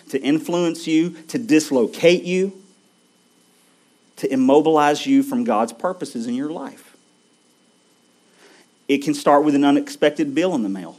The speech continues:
that you're not prepared to pay. And you start worrying about that, and you start getting anxiety about that, and you start losing sleep over that. And then before you know it, you are now buried in fear. And what happens is that after you've buried yourself in fear,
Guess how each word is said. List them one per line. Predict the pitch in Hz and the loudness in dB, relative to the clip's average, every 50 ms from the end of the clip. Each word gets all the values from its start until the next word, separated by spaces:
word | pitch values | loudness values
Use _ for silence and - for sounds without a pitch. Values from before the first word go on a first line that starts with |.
| - | -16
that | - 110 104 117 | -12 -12 -8 -6
you're | 113 120 123 | -4 -4 -2
not | 123 117 90 - | -2 -4 -4 -6
prepared | - 120 - - 110 120 120 | -8 -10 -8 -8 -10 -10 -8
to | 127 131 | -10 -12
pay. | - 151 170 160 - - _ _ _ _ _ _ _ _ _ _ _ _ _ - - - _ | -10 -10 -10 -12 -12 -16 _ _ _ _ _ _ _ _ _ _ _ _ _ -20 -20 -20 _
And | - 104 117 | -4 -2 -2
you | 123 127 | -2 -2
start | - - - 127 - 104 | -2 -2 0 0 0 0
worrying | 117 117 123 131 139 151 139 117 110 | 0 0 2 2 2 2 0 0 -2
about | 101 95 95 92 - - | -4 -4 -6 -8 -8 -10
that, | 92 - 80 80 - | -10 -10 -10 -10 -6
and | 117 | -6
you | 117 117 | -6 -4
start | 117 - 123 120 117 113 | -4 -2 -2 -2 0 0
getting | 120 131 131 127 127 | -2 -2 -2 -2 -2
anxiety | 123 127 123 117 - 127 117 135 147 143 120 110 | -2 -4 -4 -6 -6 -6 -4 -2 -2 0 0 -2
about | 104 98 98 98 - - | -2 -4 -8 -10 -10 -10
that, | - - - | -10 -8 -6
and | 113 | -6
you | 120 120 | -6 -6
start | - - 139 127 - 127 | -2 0 0 0 0 0
losing | 131 135 131 123 131 120 | 0 0 0 0 -2 -6
sleep | 120 - - 139 147 160 160 - - | -6 -8 -6 -2 -2 -2 -2 -2 -4
over | 98 98 98 98 | -4 -4 -4 -4
that. | 95 101 98 101 107 | -4 -2 -2 -2 -2
And | 123 120 123 | -2 -2 -2
then | 123 123 | -2 -2
before | 120 117 - 156 147 143 | -2 -4 -2 0 2 2
you | 135 135 | 4 4
know | 139 151 160 151 | 4 4 4 4
it, | 139 - | 2 2
you | 131 139 143 | 2 2 2
are | 127 127 | 4 4
now | 131 123 117 | 2 2 0
buried | 117 113 117 127 131 135 143 147 143 143 139 | 0 0 2 2 4 4 6 6 6 6 4
in | 127 120 | 2 -2
fear. | 117 - - 151 147 147 117 85 - - - - _ _ _ _ _ _ _ _ _ _ _ _ _ _ _ - - - - - | -4 -6 -6 -4 -2 -2 -4 -6 -8 -14 -20 -20 _ _ _ _ _ _ _ _ _ _ _ _ _ _ _ -20 -20 -16 -6 0
And | 156 143 | 4 6
what | 156 143 | 6 6
happens | - 165 165 - - - 151 143 143 | 6 6 4 4 4 2 0 0 0
is | 143 135 - | 0 0 2
that | 143 131 | 4 4
after | - - 160 165 165 - 139 | 4 4 2 0 0 -4 -8
you've | 131 139 160 170 - 117 | -6 -6 -6 -6 -4 0
buried | 117 147 160 175 175 175 160 | 4 6 6 6 6 2 2
yourself | - 123 127 123 - - 170 185 226 214 220 - | 0 -2 -4 -4 -2 0 0 2 2 0 -2 -4
in | 120 110 | -6 -6
fear, | 107 - 101 95 92 110 139 | -4 -6 -6 -6 -6 -8 -10